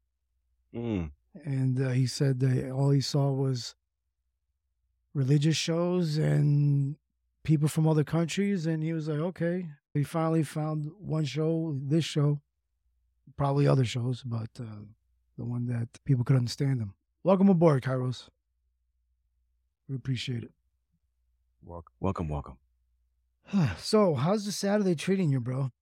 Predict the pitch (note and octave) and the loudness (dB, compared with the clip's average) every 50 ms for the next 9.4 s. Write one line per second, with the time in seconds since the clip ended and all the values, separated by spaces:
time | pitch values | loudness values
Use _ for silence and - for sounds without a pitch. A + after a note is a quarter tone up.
0 | _ _ _ _ _ _ _ _ _ _ _ _ _ _ _ _ _ _ _ _ | _ _ _ _ _ _ _ _ _ _ _ _ _ _ _ _ _ _ _ _
1 | - C#3+ D3+ D3 C#3+ D#3 A#2+ A2 A2 A2+ B2 A#2+ G#2+ - - - - D#3 C#3+ C3 | -4 -2 -2 0 2 0 2 2 2 2 4 2 2 0 -4 -8 -10 -10 -8 -2
2 | B2+ A#2 G#2+ F2 D#2 E2+ G2 G#2 A2 F#2+ F2 - D#2+ E2+ F2 F2+ F#2 F#2 F2 F#2 | 0 0 0 0 0 -2 0 0 0 0 -2 -2 -2 -2 0 0 0 -2 -2 -2
3 | E2 D#2 D#2 D2 - F2+ G#2+ - E3 E3 E3 D#3+ D#3+ D#3 D3 C#3 C3+ C3+ C3 B2 | -4 -4 -4 -4 -6 -8 -6 -4 -2 0 2 2 2 2 2 2 2 0 -2 -4
4 | A2 G#2+ F#2+ F2+ F#2+ - _ _ - - _ C#3 B2 A2+ - - G2+ F#2+ G2 G#2 | -6 -8 -8 -12 -16 -20 _ _ -20 -18 _ -14 -14 -12 -8 -4 -2 -2 -2 -2
5 | G#2 - _ _ - C#3 B2 A#2+ A2+ A2+ G#2+ A2 A2 A2+ A#2 A#2+ A#2+ A2+ A2 - | -4 -8 _ _ -8 -6 -6 -6 -6 -6 -6 -6 -6 -6 -6 -6 -6 -6 -6 -8
6 | - - - _ _ _ - A2 G#2 F#2+ F#2+ F2+ F2+ F2+ F#2 - - F#2 F2+ - | -10 -12 -16 _ _ _ -10 -8 -4 -2 0 0 0 0 -2 -2 -2 -2 -2 0
7 | - F2 F2 F2+ F2 - _ _ _ - C#3 C#3+ D3 D3+ C#3 C3+ D3+ D3+ D3+ D3 | -2 -4 -4 -4 -6 -12 _ _ _ -4 0 0 2 2 2 2 2 2 2 2
8 | C3 C#3 D3 D3+ C#3 D3 C#3+ B2+ B2 C3+ D3 D3+ C3+ C#3 C3 B2 C3 B2 A#2+ B2 | 0 0 0 2 2 2 0 0 2 2 2 2 2 0 0 0 -2 -4 -4 -6
9 | B2 A#2+ A2+ - C3+ C#3 C3+ | -8 -8 -6 -4 -4 -4 -4